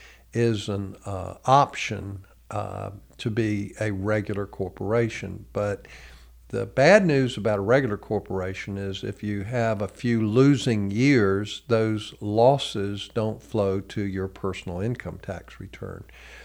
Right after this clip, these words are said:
But, um, a lot of folks like to do what's called a sub S, uh, subchapter S election, which then makes the corporation a flow-through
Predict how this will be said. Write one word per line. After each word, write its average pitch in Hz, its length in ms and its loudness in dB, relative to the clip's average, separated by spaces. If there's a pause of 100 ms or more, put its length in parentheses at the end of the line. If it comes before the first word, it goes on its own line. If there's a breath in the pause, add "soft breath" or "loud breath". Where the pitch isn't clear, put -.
(480 loud breath)
But, 107 420 -4
um, 110 380 -8
a 113 80 -4
lot 160 400 -2
of - 120 -4
folks 95 540 -6
like 107 460 -6
to - 100 -12
do 107 240 -6
what's 101 180 -6
called 101 280 -2
a 98 100 -2
sub 120 500 0
S, 117 680 2
uh, 101 220 -6
subchapter 127 920 0
S 107 460 -4
election, 110 1080 -2 (640 loud breath)
which 131 300 2
then 175 540 2
makes 113 560 -4
the 110 280 -2
corporation 110 1400 -4
a 107 180 -4
flow-through 107 1200 -2